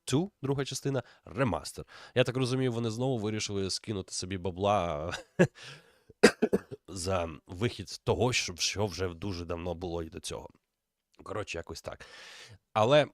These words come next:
ну, я не знаю, як ви, я на Silent Hill два чекаю, на Last of Us Part Two теж було б цікаво подивитися і на ремастер, якщо там буде покращена графіка, чи що вони там зроблять, теж буде прикольно. Але це плойка. Якщо ж мається на увазі Part Two ремастер на П К, взагалі, зашибісь, буде достатньо цікаво.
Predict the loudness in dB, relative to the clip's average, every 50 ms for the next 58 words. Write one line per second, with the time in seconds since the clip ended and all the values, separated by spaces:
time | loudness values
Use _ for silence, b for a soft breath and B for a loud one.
0 | _ _ _ 0 2 2 4 4 4 4 4 4 4 4 4 2 2 2 0 2
1 | 2 2 2 2 2 2 0 2 0 0 0 -2 -2 -4 -2 0 0 -2 -2 -4
2 | -2 0 0 0 0 -2 -4 -4 -4 -2 0 0 0 0 0 2 2 2 2 2
3 | 2 2 2 0 0 -2 -4 0 0 0 0 0 -4 -4 -2 -4 -6 -6 -4 -2
4 | -2 -2 -2 -2 -6 -10 -8 -8 -8 -4 -4 -4 -2 -4 -8 -8 -8 -10 -8 -8
5 | -8 -6 -6 -6 -6 -6 -6 -6 -4 -2 -2 0 0 -2 -2 -4 -6 -8 -6 -6
6 | -8 -8 -8 -12 -12 -12 -10 -10 -10 -12 _ -4 -4 -2 0 0 0 0 -2 -4
7 | -6 -4 -2 -2 -2 -2 -2 -8 -8 -8 -6 -6 -4 -4 -4 -4 -6 -8 -8 -6
8 | -6 -6 -6 -8 -12 B B B B B B B 0 0 0 0 -4 -6 -4 -4
9 | -4 -2 -2 -2 -2 -4 -6 -6 0 2 4 4 4 4 4 2 -4 -4 -4 -6
10 | -4 -4 -4 -6 -10 -16 -16 _ B B B B B B B B B B B -10
11 | -2 0 4 4 4 4 4 4 4 4 4 4 2 0 2 4 4 4 2 2
12 | 0 0 0 0 0 _ -2 0 2 2 4 4 2 2 0 0 -4 -6 -8 -6
13 | -4 -2 -2 0 0 -2 -2 0 0 0 0 0 -4 -6 -6 -6 -6 -8 -8 -4
14 | -4 -4 -2 -2 -4 -4 -6 -4 -6 -6 -6 -6 -8 -8 -8 -8 -8 -8 -6 -6
15 | -6 -4 -4 -4 -4 -4 -4 -8